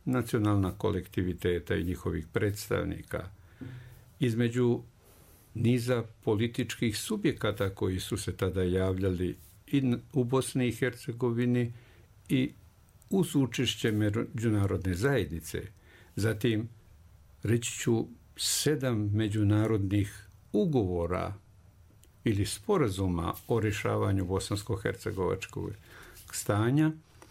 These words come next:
do, naravno, završnog dokumenta o kojeg smo kazali, koji je zatvorio, rekli bismo,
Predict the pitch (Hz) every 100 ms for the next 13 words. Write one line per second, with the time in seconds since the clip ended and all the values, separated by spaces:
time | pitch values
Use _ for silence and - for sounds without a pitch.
0 | - - - - - 110 196 185 139 123
1 | 131 127 127 123 117 104 - - - -
2 | 104 101 107 - 101 90 87 101 117 120
3 | 135 117 113 113 - 123 120 - - -
4 | 110 113 127 117 113 107 - - - -
5 | - 104 107 104 107 104 104 - - -
6 | - - 110 101 127 - - 113 131 175
7 | 143 127 123 120 - 131 113 120 - -
8 | 117 107